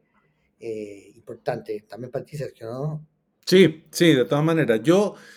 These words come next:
Speaker 2: yo me, yo como que sentí inmediatamente que las cosas no iban a ser iguales cuando esa, esa tarde... Eh, en, en las noticias veo la imagen de, eh,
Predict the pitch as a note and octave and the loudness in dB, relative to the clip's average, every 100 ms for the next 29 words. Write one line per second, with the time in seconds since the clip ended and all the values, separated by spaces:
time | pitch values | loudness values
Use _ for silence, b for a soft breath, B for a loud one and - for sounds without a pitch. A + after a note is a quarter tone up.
0 | B - C3+ G3+ B3+ A#3+ G#3+ D#3+ D#3 G#3+ | B -6 2 6 8 6 4 2 4 6
1 | A3 - D3 D3+ - F3+ E3 F3+ F3+ E3+ | 4 0 -14 -10 -2 0 0 0 0 0
2 | - - _ b b b - - E3 D#3 | -4 -18 _ b b b -4 2 2 2
3 | G#3 A3 A#3 A#3 G3 E3+ E3+ E3+ F#3 G#3 | 0 4 4 2 0 0 2 2 2 2
4 | G#3 G#3 G#3+ G3+ F#3 F3 E3 F#3+ F3 F3 | 0 -2 -2 0 0 0 -2 0 0 0
5 | F3 F#3 E3+ - F#3+ D#3 D#3+ F#3+ A3 G3 | 0 -2 -4 -4 -4 0 0 2 0 2
6 | E3+ D#3+ D#3+ C#3+ D#3 D#3+ D3+ D#3+ D3+ F3 | 2 4 6 4 4 2 4 2 4 2
7 | A3+ D3 F3 - _ _ _ _ C#3 C3+ | 2 -2 -2 -6 _ _ _ _ -4 -2
8 | C3 B2 A2+ - C3 B2 A#2+ C3 B2 B2+ | 0 -2 -4 -4 -4 -4 -6 -6 0 0
9 | B2+ B2 F#3 - G#3 G3+ F3 F3+ F#3 F3+ | 0 -2 -4 0 2 2 2 2 2 0
10 | F3 F3+ E3 F#3+ F#3+ F#3+ D#3+ D3+ E3 E3+ | 0 -2 -2 -4 -2 -2 -4 0 2 2
11 | F#3 G3 F#3+ - C#3+ C#3 C#3 C3+ C3 C3 | 0 -2 -4 -6 -4 -2 -2 -2 -4 -4
12 | B2 B2 A#2 G#2+ - | -6 -8 -10 -10 -12